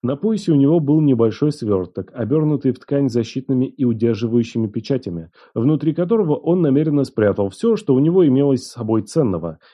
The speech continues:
и сделал он это именно для того, чтобы при его проходе через портал какие-нибудь маги сект не смогли обнаружить его трофей и ценности.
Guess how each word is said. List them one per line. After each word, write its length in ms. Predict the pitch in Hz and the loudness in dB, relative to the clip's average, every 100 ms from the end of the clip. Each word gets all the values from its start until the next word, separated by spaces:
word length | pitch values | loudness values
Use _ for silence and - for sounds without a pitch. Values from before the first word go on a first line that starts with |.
| - | -2
и 80 | |
сделал 380 | 127 104 180 202 | -2 0 2 2
он 160 | 170 151 | 4 2
это 180 | 143 135 | 2 -2
именно 400 | - 131 117 104 | 0 2 2 2
для 160 | 110 | 0
того, 240 | 135 170 202 | 0 0 0
чтобы 300 | - 139 120 | 0 0 2
при 180 | 135 | 2
его 220 | 123 117 110 | 2 2 0
проходе 520 | 113 117 147 117 101 | -4 -4 -2 0 0
через 300 | 107 95 92 | -2 -6 -4
портал 540 | 123 135 - 156 104 | -4 -4 -2 -2 -2
какие-нибудь 580 | 104 95 107 98 95 95 | -4 -6 -4 -4 -4 -4
маги 380 | 104 110 92 95 | -2 -2 -4 -8
сект 480 | - 180 185 - _ | -4 -2 -2 -6 _
не 180 | 147 170 | -2 0
смогли 420 | 175 175 139 120 | 0 -2 2 2
обнаружить 580 | 110 110 120 165 139 113 | 2 0 0 0 -2 -2
его 160 | 107 | -2
трофей 400 | 104 101 98 143 | -2 -4 -2 -4
и 180 | 147 139 | -4 -6
ценности. 760 | 120 - 92 87 - 104 87 | -8 -6 -4 -6 -10 -12 -12